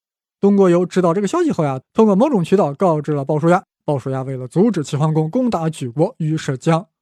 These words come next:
消息散布开了。这是小说啊。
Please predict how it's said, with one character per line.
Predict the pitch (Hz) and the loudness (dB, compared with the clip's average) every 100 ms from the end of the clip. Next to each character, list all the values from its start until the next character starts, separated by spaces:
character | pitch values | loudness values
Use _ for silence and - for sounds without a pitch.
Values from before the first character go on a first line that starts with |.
| _ | _
消 | _ - 214 202 202 | _ -2 -2 -2 -6
息 | - - 151 | -14 -12 -12
散 | - 175 143 | -6 -6 -6
布 | 135 147 | -8 -10
开 | 135 175 | -2 2
了。 | 208 214 _ _ _ - | 2 -2 _ _ _ 0
这 | 196 | 2
是 | 165 | 2
小 | 139 | 0
说 | 139 156 | -2 0
啊。 | 143 | 0